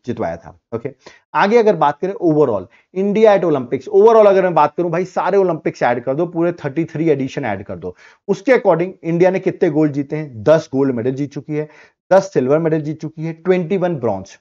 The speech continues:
मतलब टोटल इंडिया फ़ोर्टी वन मेडल्स जीत चुकी है और इंडिया की रैंकिंग जो है overall, वो फिफ्टी सेवन है। तो ये भी आपको याद रखना है, इंडिया की overall रैंकिंग क्या है। ओके, और अगर देखा जाए इस फ़ोर्टी वन मेडल्स में सबसे सारे मेडल्स किस कैटेगरी से हैं, तो देख रहे हैं हॉकी से इंडिया को सबसे सारा मेडल है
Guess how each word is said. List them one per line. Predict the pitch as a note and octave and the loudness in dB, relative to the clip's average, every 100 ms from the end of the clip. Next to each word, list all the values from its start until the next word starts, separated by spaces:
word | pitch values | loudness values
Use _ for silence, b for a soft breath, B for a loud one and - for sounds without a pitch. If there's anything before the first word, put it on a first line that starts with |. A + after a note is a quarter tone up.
| - | -12
मतलब | B2+ - | -10 -4
टोटल | E3+ E3+ F#3+ | -2 0 -2
इंडिया | D3+ E3 | -2 -4
फ़ोर्टी | E3 C#3 - | -4 -6 -4
वन | C#3+ C3 | -4 -4
मेडल्स | A#2 C3+ G#3 - b b - | -4 -4 -4 -10 b b -6
जीत | E3 | -4
चुकी | D3 B2+ D#3 | -6 -4 -2
है | |
और | F3 | -2
इंडिया | D3 D3 | 0 -2
की | C#3 | -2
रैंकिंग | C3 A#2+ A#2 F3+ | -4 -4 -4 -4
जो | D3 | -2
है | C3+ E3+ - | -4 -8 -6
overall, | C#3 F3+ D#3+ F3 - B - | 0 2 4 0 -2 B -10
वो | D#3+ | -6
फिफ्टी | D#3+ - F3+ | -6 -4 -6
सेवन | D#3+ B2+ G2+ F#2+ | -4 -4 -4 -6
है। | D#2+ - | -12 -10
तो | A#2 | -4
ये | C3 | -2
भी | D3 | 0
आपको | C#3 - C3+ | -2 0 -4
याद | |
रखना | A#2 D#3 | -4 -6
है, | |
इंडिया | C#3 B2+ | -4 -6
की | B2 | -4
overall | C3+ A#2 C#3 - B B | -4 -2 -2 -2 B B
रैंकिंग | A2 G#2 A2 G#2+ | -6 -6 -8 -8
क्या | - | -10
है। | E2 - - | -16 -20 -10
ओके, | C3 D3+ - B B - | -8 -6 -10 B B 0
और | C#3+ | 2
अगर | D#3+ | 2
देखा | D#3 D#3 F#3 | 0 0 0
जाए | F#3 G3 F#3+ B - | 0 -2 -6 B -6
इस | D#3 F3 | -2 0
फ़ोर्टी | D3+ - - G3 | 0 0 -2 -2
वन | D#3 E3+ | 0 0
मेडल्स | F3+ E3 F3 - | 2 -2 -2 -6
में | F#3+ F#3+ | -12 -8
सबसे | D3+ - | -8 0
सारे | D3+ | 0
मेडल्स | C#3+ D#3+ D#3+ | 2 0 -2
किस | F3+ - | -8 -2
कैटेगरी | D3+ D3 D3+ | -2 0 -2
से | D#3+ F#3 | -4 -4
हैं, | |
तो | F3 | -2
देख | C#3+ E3+ | -2 -2
रहे | E3+ | -6
हैं | - | -2
हॉकी | C3 - G#3+ | -2 0 0
से | - D#3+ | 2 0
इंडिया | D3 C#3+ | 0 0
को | |
सबसे | C#3+ - | -2 -4
सारा | C3+ | -4
मेडल | C3 B2+ D3+ | -4 -4 -6
है | F3+ _ _ | -8 _ _